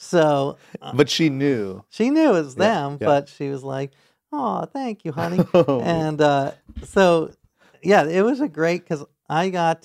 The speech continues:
Speaker 1: to just watch movies and read books while this was happening. They would email my boss. And it was funny because a couple years later, uh, well, not, not even a couple, a year later, I got a call, and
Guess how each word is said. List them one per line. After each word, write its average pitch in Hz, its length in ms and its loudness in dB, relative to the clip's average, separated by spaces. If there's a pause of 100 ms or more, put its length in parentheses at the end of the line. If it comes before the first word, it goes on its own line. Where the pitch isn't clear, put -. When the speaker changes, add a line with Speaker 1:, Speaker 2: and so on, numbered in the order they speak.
Speaker 1:
to 151 220 0
just 143 260 -12
watch 135 500 -8 (320)
movies 143 600 -6
and 127 280 -10
read 135 280 -6
books 269 340 -4
while 139 220 -2
this 127 180 -8
was 131 140 -10
happening. 131 400 -8
They 120 160 -6
would 123 100 -10
email 127 320 -8
my 120 160 -10
boss. 143 460 -6 (580)
And 170 180 2
it 175 80 2
was 165 140 0
funny 202 320 4
because 170 480 2
a 147 160 -10
couple 156 340 -4
years 147 300 -2
later, 190 500 0 (1040)
uh, 131 400 0 (680)
well, 143 120 -4
not, 147 200 -2
not 156 200 0
even 147 140 -4
a 131 60 -10
couple, 131 200 -4
a 135 40 -6
year 165 260 -4
later, 143 320 -2
I 135 120 -4
got 135 200 -4
a 127 40 -6
call, 180 480 -2
and 123 260 -10